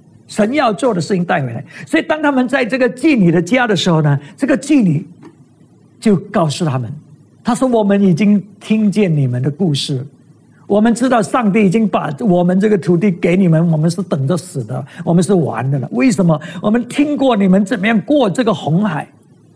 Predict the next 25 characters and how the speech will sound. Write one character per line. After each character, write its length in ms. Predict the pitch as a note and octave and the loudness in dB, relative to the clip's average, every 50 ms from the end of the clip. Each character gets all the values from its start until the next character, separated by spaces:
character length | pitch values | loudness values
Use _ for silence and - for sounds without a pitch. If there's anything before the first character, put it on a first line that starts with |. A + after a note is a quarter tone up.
| _ _ - _ _ - _ _ | _ _ -20 _ _ -20 _ _
听 260 | - - D4+ E4 D#4+ C#4 | -2 0 0 0 0 0
过 180 | C#4+ D4 C4+ | 0 0 0
在 200 | A#3+ - B3+ B3 | 2 0 0 0
这 120 | G3+ C4 B3 | 0 0 0
个 100 | B3+ B3 | 2 2
约 340 | B3 B3+ C4+ D4 C#4 C4 - - - - - - | 2 4 4 2 2 0 -4 -12 -20 -20 -14 -6
旦 160 | - C4+ C4 A3+ | -2 -2 0 2
河 140 | F#3+ G3+ | 2 2
的 100 | G3+ A3+ | 2 2
东 400 | A3 A3 - C#4+ C#4+ C#4+ C#4 A3 | 0 0 0 -2 0 -2 -6 -2
边， 260 | F#3 C#4 C4+ C4 C4 B3+ | 0 2 2 2 2 2
你 120 | A#3 G#3 | 2 4
们 180 | G3 A3 B3 G3+ | 4 4 2 0
怎 140 | - A#3+ | -2 -2
么 100 | A3 B3 | -2 -2
样 100 | C4 B3+ | -4 -4
把 240 | G#3 - B3 F#3 F#3+ | -4 -2 -2 -2 -2
这 140 | G3+ - C4 | 0 0 0
两 260 | C4 A#3+ G#3+ F3+ F#3+ | 0 2 0 2 2
个， 240 | G3+ B3+ B3+ G#3+ F3+ - - G#3+ G3 | 2 2 4 2 2 0 -2 -6 -4
呃， 240 | - F#3+ F#3 - G3 G3 G3+ G#3 G3 F#3+ G3 F#3 | 0 0 0 0 0 0 0 0 -2 -2 0 2
亚-， 280 | F3+ F#3+ G#3 G#3+ B3 C4 C4 B3 - - _ _ _ _ - - | 2 2 2 0 -2 -4 -6 -12 -18 -20 _ _ _ _ -4 0
亚 240 | F#3 G#3 A3 A#3+ | 0 2 2 0
摩 580 | B3 C4 C4+ B3 A#3+ A3 G#3 G#3 F#3+ F#3 F#3+ A3+ | -2 -6 -8 -10 -10 -6 0 2 2 4 4 2
斯， 380 | A3 - - A#3 A#3+ A#3 A#3 | 0 -2 -2 0 2 2 2